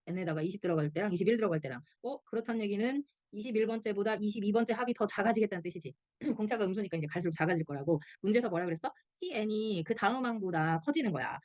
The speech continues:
어, 당연히 N이 얼마일 때 지금 커진 거야? 이십일일 때 더 커진 거지. 티이십일이 여기 있고 티이십이는 여기에 있는 거니까. 그다음에 뻔하네. 사십일 번째는 지금 무조건 영이거든. 그치? 그랬다가 꺾어 올린 거니까 사-, 아, 사십 번째가 더 컸단 얘기지. 사십일 번째보다는.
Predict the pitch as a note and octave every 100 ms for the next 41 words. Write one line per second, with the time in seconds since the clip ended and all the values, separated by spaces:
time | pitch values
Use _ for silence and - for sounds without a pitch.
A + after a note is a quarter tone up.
0 | _ C4 D4 G#3 A3+ G#3 E3 F3 D#3+ F#3+
1 | E3 D#3 C#3+ F#3 F#3+ D3 F3 E3 - -
2 | G#3 A#3 G#3 A#3+ - E3 D3+ A#3 A#3+ F#3
3 | D3+ - _ _ _ _ _ _ A#3+ F3+
4 | G3 E3+ B3 - - _ E3+ E3+ D#3 D3+
5 | C#4 F#3 G3+ E3 B3 A#3+ D3+ A#3 D#3+ E3+
6 | D3 C#3 D3+ G3 C3 - _ D#4 D#4+ A#3
7 | G#3+ D#4 D#4 E3 E3+ D#3+ D3+ - D#4+ E4
8 | A#3+ C4 B3+ A#3+ A3 F#3 G#3 G3+ D3+ E3+
9 | E3+ C3+ - _ _ _ - A#3+ D#3+ -
10 | _ B3+ B3+ A#3+ B3+ E4+ - A#3 A3+ A3
11 | G3+ A#3+ E3+ - - - D4 C#4+ - E3+
12 | E3+ F3+ - E4+ F#4+ D#4+ C4+ A#3+ D#3 B3
13 | B3 E3 C#3+ D#3 _ _ _ _ C4+ C4
14 | F#3+ G#3 F#3 D3 A#2+ A#2+